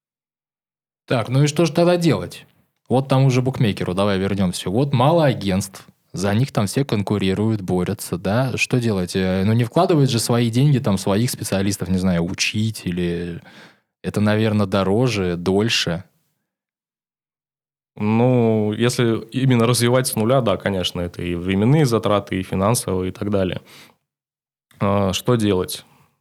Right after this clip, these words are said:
Speaker 2: Давать качественное образование.
Speaker 1: Ну, на этом мы, как букмекеры, ну, я не букмекер, да,
Speaker 2: <laughs>
Speaker 1: мы, как букмекеры, даже как аффилиаты, мы не можем повлиять на это, скорее всего.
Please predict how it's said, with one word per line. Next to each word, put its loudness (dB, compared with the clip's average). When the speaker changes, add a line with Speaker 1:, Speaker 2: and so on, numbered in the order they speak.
Speaker 2:
Давать 0
качественное -4
образование. -4
Speaker 1:
Ну, -4
на 4
этом 4
мы, 4
как 4
букмекеры, 4
ну, 2
я 0
не 2
букмекер, 0
да, 2
Speaker 2:
<laughs> 2
Speaker 1:
мы, 4
как -4
букмекеры, 0
даже -2
как -6
аффилиаты, 0
мы 2
не 2
можем 2
повлиять -4
на -6
это, -16
скорее -14
всего. -12